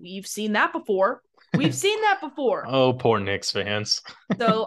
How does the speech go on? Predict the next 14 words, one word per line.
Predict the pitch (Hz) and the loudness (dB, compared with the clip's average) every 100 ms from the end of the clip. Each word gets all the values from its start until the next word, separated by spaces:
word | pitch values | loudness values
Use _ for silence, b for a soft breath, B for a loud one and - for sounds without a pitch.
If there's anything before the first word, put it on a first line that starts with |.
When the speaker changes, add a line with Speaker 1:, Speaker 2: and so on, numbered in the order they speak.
| - | -4
Speaker 1:
I | 240 | -8
just, | - 269 277 254 - - | -8 -6 -4 -4 -8 -6
it's, | 240 233 - | -6 -4 -6
it's | 233 | -6
hard. | - - - 262 262 247 240 220 208 | -8 -12 2 4 6 6 4 2 0
It's | 220 214 | -6 -10
really | 214 214 247 240 | -12 -6 -4 -2
hard | 220 220 208 214 | -2 0 -2 -4
for | |
me | 214 | -6
to | 196 | -6
see. | 190 - - 208 196 202 | -8 -12 -10 -8 -6 -2
I | |
mean, | 208 190 | -2 -2